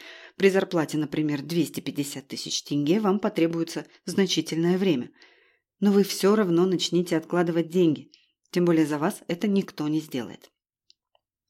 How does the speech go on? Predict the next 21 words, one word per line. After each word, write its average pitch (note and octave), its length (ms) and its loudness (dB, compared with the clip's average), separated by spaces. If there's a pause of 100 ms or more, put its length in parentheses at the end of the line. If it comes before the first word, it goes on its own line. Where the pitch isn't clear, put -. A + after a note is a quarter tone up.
(460)
Откладывайте F3+ 580 2
на E3 100 4
депозит E3 480 0
минимум G#3+ 540 4
десять D#3+ 360 -2
процентов D#3+ 500 -6
от - 120 -8
любого D3+ 300 -2
дохода. C#3 440 -6 (520)
Это C4 180 2
зарплата G3 480 0
и G3 80 4
неожиданные F3 520 2
поступления D#3+ 600 0
денег, C#3 400 -6 (320)
премиальные, F#3 600 4
денежные D#3+ 500 4
подарки D3+ 480 -4
и E3+ 40 0
прочее. - 440 -6 (640)
Подумайте, D#3 600 -2